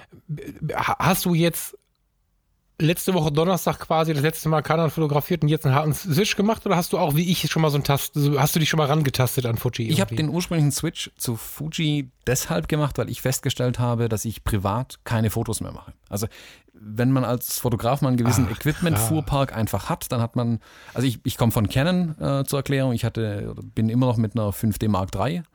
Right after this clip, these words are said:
Speaker 2: äh, als Haupt-, also als Hauptkamera unterwegs gewesen zu dem Zeitpunkt. Und
Speaker 1: Mhm.
Speaker 2: wenn man natürlich dann
Speaker 1: Mhm.
Speaker 2: irgendwo hingeht und privat, keine Ahnung, beim Abendessen mit Freunden oder man macht eine Wanderung, wie auch immer, niemand nimmt eine fünf D Mark drei auf eine Wanderung mit. Das Ding ist unendlich schwer,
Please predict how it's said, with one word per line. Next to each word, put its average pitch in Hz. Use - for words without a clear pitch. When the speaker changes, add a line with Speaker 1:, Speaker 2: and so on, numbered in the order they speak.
Speaker 2:
äh, 127
als 123
Haupt-, 127
also 113
als -
Hauptkamera 110
unterwegs 107
gewesen 147
zu 147
dem 139
Zeitpunkt. 151
Und 143
Speaker 1:
Mhm. -
Speaker 2:
wenn 139
man 120
natürlich 113
dann 113
Speaker 1:
Mhm. 104
Speaker 2:
irgendwo 123
hingeht 143
und 117
privat, 101
keine 107
Ahnung, 110
beim 104
Abendessen 113
mit 104
Freunden 123
oder 110
man 107
macht 107
eine 110
Wanderung, 117
wie 151
auch 117
immer, 156
niemand 131
nimmt 127
eine 113
fünf 120
D 110
Mark 98
drei 101
auf 101
eine 104
Wanderung 95
mit. 82
Das 90
Ding 123
ist 113
unendlich 131
schwer, 120